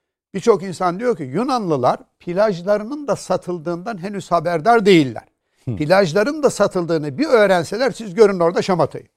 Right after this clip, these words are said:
Speaker 1: Şimdi böyle bir ülke. Dolayısıyla bu, e,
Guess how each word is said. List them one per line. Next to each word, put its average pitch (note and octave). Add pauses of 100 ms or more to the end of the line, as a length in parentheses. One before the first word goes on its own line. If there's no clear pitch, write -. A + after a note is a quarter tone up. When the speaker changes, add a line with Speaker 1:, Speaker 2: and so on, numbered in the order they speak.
(280)
Speaker 1:
Şimdi C4
böyle C4+
bir A#3+
ülke. F#3 (140)
Dolayısıyla G3+ (580)
bu, A#3+
e, -